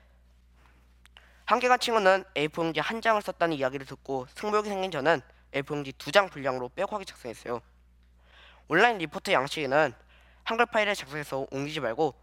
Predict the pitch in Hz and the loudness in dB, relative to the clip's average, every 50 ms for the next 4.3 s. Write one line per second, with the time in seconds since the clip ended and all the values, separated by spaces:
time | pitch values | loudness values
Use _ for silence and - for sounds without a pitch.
0 | _ _ - - 151 - - 196 - - 143 - - 123 123 131 139 135 131 - | _ _ -12 -12 -4 0 0 0 0 -4 -8 -10 -6 -4 0 2 2 2 2 0
1 | - _ _ _ _ _ _ _ - 151 151 139 143 147 185 180 180 175 151 143 | -8 _ _ _ _ _ _ _ -2 0 2 2 0 0 -2 -4 -4 -4 -6 -10
2 | 123 139 139 139 135 - - - - - 170 - - - - 143 135 123 - - | -8 -6 -8 -8 -8 -12 -16 -10 -8 -8 -8 -8 -10 -8 -8 -8 -8 -8 -8 -8
3 | - 123 117 - _ _ _ _ _ _ _ _ _ _ - - - - - _ | -8 -8 -8 -10 _ _ _ _ _ _ _ _ _ _ -20 -20 -20 -20 -20 _
4 | - 156 175 202 208 147 | -6 0 2 4 4 2